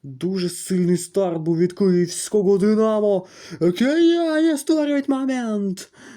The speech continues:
Там, до речі, ще момент був на перших же хвилинах, коли був чистий вихід один на один у футболіста київського Динамо, тому що Шахтаря також,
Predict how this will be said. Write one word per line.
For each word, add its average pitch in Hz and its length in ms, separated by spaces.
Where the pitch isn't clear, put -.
Там, 170 180
до 165 60
речі, 165 360
ще 170 160
момент 226 460
був 180 120
на 160 100
перших 151 420
же 147 100
хвилинах, 143 360
коли 147 120
був 147 200
чистий 160 380
вихід 156 360
один 151 300
на 151 80
один 180 260
у 254 60
футболіста 151 520
київського 147 720
Динамо, 147 340
тому 139 220
що - 80
Шахтаря 170 320
також, 175 400